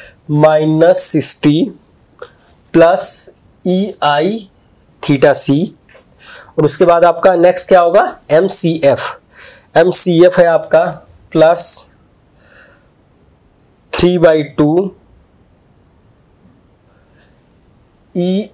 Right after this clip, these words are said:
आई theta C equal to zero। जब इसको हम सिंप्लीफाई करेंगे तो आपका क्या हो गया, uh,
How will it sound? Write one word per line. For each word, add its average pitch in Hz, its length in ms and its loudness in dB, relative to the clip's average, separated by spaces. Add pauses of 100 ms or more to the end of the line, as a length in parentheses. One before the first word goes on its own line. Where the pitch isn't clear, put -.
आई 139 460 -2 (480)
theta 131 340 0
C 139 160 -4
equal 127 280 -4
to - 140 -6
zero। 110 220 -4 (340)
जब 143 120 2
इसको 185 220 0
हम 190 80 -2
सिंप्लीफाई 180 480 0
करेंगे 139 360 -2 (840)
तो 190 100 2 (640)
आपका 151 460 0
क्या 170 100 4
हो 160 120 2
गया, 165 140 2 (1600)
uh, 135 460 2